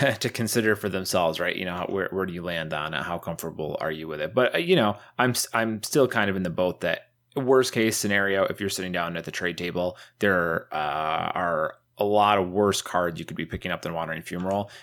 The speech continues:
And the nice thing is that you'll be able to find them. Um, some other, some other cards may be tricky to put your hands on, but you'll probably be able to dig these up.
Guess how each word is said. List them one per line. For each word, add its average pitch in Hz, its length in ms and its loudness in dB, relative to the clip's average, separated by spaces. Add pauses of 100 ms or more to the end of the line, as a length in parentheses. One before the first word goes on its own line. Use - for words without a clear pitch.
And 107 120 2
the 110 60 4
nice 117 200 4
thing 117 120 2
is 95 80 2
that 95 100 -4
you'll 95 80 0
be 87 100 -2
able 80 160 0
to - 60 -8
find 80 420 -4
them. 62 320 -8 (320)
Um, 85 280 -2
some 92 240 -2
other, 82 260 -2
some 92 160 -4
other 85 160 -2
cards 80 260 -2
may 80 80 -6
be 80 100 -6
tricky - 300 -6
to - 80 -10
put - 220 -10
your 80 80 -6
hands 80 240 -6
on, 76 160 -6
but - 100 -6
you'll 92 120 -2
probably 82 260 -4
be 82 100 -8
able 76 120 -6
to - 40 -12
dig - 180 -10
these 57 200 -8
up. 57 240 -8